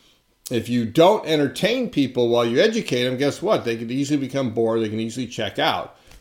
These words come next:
But when you do both of those, when you have edutainment, then you can, uh, hold their attention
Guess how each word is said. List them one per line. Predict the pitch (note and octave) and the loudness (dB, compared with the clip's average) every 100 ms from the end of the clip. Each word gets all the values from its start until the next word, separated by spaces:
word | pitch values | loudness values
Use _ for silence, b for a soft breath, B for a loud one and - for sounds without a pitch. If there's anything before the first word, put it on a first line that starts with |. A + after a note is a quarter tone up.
| - | -2
But | A#2+ | 0
when | A2+ A#2 | 0 -2
you | A#2+ | 0
do | C#3+ C#3+ | 2 2
both | G#2 F3 G#3+ E3+ | 4 2 2 -2
of | |
those, | G#2+ F#2+ G2+ | -4 -6 -6
when | G2+ | -8
you | G#2+ | -4
have | A2+ A2 | -4 -4
edutainment, | B2 A2+ A2 G2 C#3+ E3+ A#2+ G#2 G#2 A#2 | -4 -6 -8 -10 -6 -4 -4 -8 -12 -10
then | A2 G#2+ A2 | -6 -4 -6
you | G2+ A2 | -4 -6
can, | G#2 - G#2 G#2 G#2 G2+ b b b b | -6 -8 -4 -4 -4 -8 b b b b
uh, | G#2+ G#2 G2+ G2+ | -4 -2 0 -2
hold | - C3+ D3+ C#3+ | -2 2 4 4
their | B2 B2 | 2 0
attention | A2 C#3 B2+ - D2+ | 0 -2 -4 -4 -12